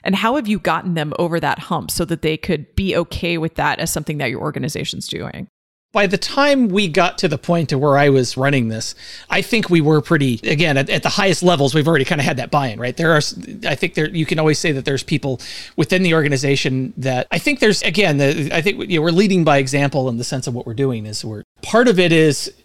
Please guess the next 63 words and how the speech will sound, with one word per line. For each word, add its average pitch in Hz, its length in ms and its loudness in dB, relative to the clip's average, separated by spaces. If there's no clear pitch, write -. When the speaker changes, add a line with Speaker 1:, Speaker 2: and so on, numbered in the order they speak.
Speaker 2:
leading 208 300 4
by 175 120 8
example, 151 440 -2
right? 123 240 -6
It's - 180 -4
like, 135 280 0
I've - 200 0
been 190 140 2
out 151 160 2
there, 175 120 0
I'm, 196 180 0
you 180 100 2
know, 160 60 2
I'm 190 100 4
willing 190 220 4
to 143 40 -6
put - 160 -2
myself 147 360 -2
out 151 180 2
there, 104 160 -8
and, 123 160 -8
and 202 100 0
I've 208 160 2
been 220 140 6
wrong 143 460 2
on 139 180 -2
many 151 160 2
occasions. 120 380 -4
It's, - 200 -10
it's, - 240 -8
it 123 120 -6
co-, 135 160 -2
comes 147 260 -6
with 139 100 -4
the 147 60 -6
territory, 147 460 -4
right? 123 260 -8
But 202 80 6
it's 165 140 0
also 165 280 4
corrected, 165 460 2
but 151 80 2
then 156 140 2
I 156 80 0
can 156 100 -2
go 135 100 0
back 151 220 0
and 143 100 -4
say, 123 160 -4
"Yeah, 156 160 2
I 131 100 0
screwed 131 280 -4
up. 135 180 0
Here's, 120 380 -4
here's 135 180 -8
what 135 120 -10
I 110 80 -10
did." 123 240 -6
And, 113 180 -8
you 113 60 -8
know, 104 40 -12
so 117 140 -8
it's, - 160 -10